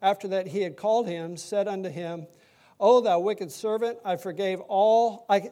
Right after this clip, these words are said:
forgave thee all that debt because thou desirest me.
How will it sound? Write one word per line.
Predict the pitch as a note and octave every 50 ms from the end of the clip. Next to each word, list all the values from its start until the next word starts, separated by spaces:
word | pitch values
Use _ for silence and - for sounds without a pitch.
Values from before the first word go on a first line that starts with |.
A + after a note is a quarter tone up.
| -
forgave | - A3+ G3 F3+ A3 G#3 F#3+ E3
thee | G#3 C4+ C#4 C4+ A#3
all | A3 G#3 G3+ G#3+
that | G#3 A3 F#3+ - F#3
debt | F3+ F#3 G3 G#3 G3
because | F#3 - - F#3+ F#3+ D#3+ C3+
thou | - G#3 F3 F3+
desirest | E3+ E3 C#3+ E3+ G3 G#3+ G#3+ G3+ - -
me. | F3 D#3+ D#3+ E3 C#3+